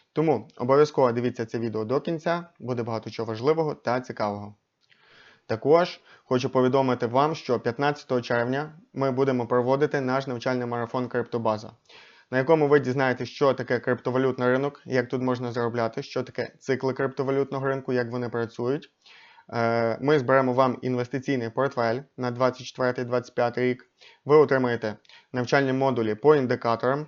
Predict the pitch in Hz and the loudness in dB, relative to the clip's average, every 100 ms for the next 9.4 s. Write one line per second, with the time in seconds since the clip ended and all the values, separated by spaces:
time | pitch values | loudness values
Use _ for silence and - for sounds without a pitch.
0 | - 131 143 131 127 120 117 117 139 139 | -6 0 2 2 -2 -4 -6 -6 -4 -2
1 | 127 127 131 135 135 139 131 135 131 127 | -2 -2 0 0 0 -2 -2 -2 -2 -4
2 | 120 110 113 120 120 120 127 143 147 143 | -4 -6 -6 -4 -2 -2 -2 -4 -6 -4
3 | 135 131 135 135 131 135 135 131 147 147 | -2 -2 -4 -6 -2 -2 -2 -2 -6 -6
4 | _ - - - _ _ _ 117 117 117 | _ -20 -20 -20 _ _ _ -4 -2 0
5 | 113 110 147 170 170 151 123 117 135 151 | -2 -2 0 0 0 2 2 4 2 0
6 | 135 135 131 147 131 127 139 131 123 - | -4 -2 4 4 4 2 2 2 0 0
7 | 123 135 180 _ - 123 123 120 139 151 | 0 0 -6 _ -2 2 2 2 4 4
8 | 143 123 131 139 151 156 - 120 117 113 | 4 0 -2 -2 -4 -4 -4 -4 -4 -2
9 | 131 139 151 147 | -2 -2 -4 -4